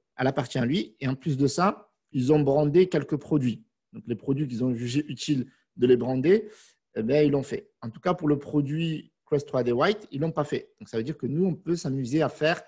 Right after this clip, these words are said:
euh, la même chose pour notre produit, brander notre produit, avoir notre logo. Vous voyez que là, ils n'ont pas fait grand-chose. On se demande même s'ils ont vraiment brandé parce que, à mon avis, oui, parce que le packaging, voilà, à force qu'ils ont fait des placements, ils ont gagné de l'argent.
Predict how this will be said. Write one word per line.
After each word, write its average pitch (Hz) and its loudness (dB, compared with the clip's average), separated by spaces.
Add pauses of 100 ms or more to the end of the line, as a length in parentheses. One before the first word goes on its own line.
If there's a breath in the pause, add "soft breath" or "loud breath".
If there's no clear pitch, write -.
(640 soft breath)
euh, 117 2
la 117 2
même 151 0
chose 180 0 (440)
pour 185 2 (100)
notre 151 -4
produit, 135 -2
brander 123 0
notre 113 -4
produit, 131 -2
avoir 117 0
notre 107 -4
logo. 110 -2
Vous 135 0
voyez 113 -2
que 117 -6
là, 120 0
ils 110 -2
n'ont 101 -8
pas 120 -2
fait 123 -6
grand-chose. 120 -4 (360 loud breath)
On 120 -2
se 110 -6
demande 127 2
même 147 0
s'ils 123 -10
ont 117 0
vraiment 131 -2
brandé 131 -2
parce - -12
que, 113 -4 (260 loud breath)
à 117 -2
mon 139 4
avis, 160 4
oui, 175 2
parce 131 -8
que - -4
le 127 -2
packaging, 139 -2
voilà, 123 2
à 120 0
force - -10
qu'ils 127 -12
ont 120 -4
fait 131 -2
des 123 0
placements, 123 -4
ils 117 -2
ont 113 0
gagné 117 -2
de 113 -4
l'argent. 131 -2